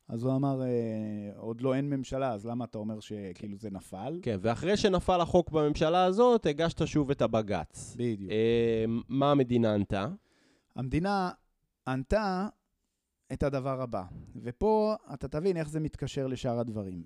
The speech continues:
Speaker 1: המדינה ענתה את הדבר הבא. אחד, תקנות ארדן הולכות להתבטל בראשון לאפריל, ובכוונתנו להביא משהו אחר.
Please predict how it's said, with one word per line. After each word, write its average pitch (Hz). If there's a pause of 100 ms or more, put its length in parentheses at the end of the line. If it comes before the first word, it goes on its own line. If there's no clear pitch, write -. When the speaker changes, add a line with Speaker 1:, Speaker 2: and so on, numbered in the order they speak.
(100)
Speaker 1:
המדינה 139
ענתה 160
את 147
הדבר 107
הבא. 90 (260)
אחד, 180 (100)
תקנות 151
ארדן 135
הולכות 123
להתבטל 123
בראשון 131
לאפריל, 117 (240)
ובכוונתנו 131
להביא 151 (320)
משהו 135
אחר. 101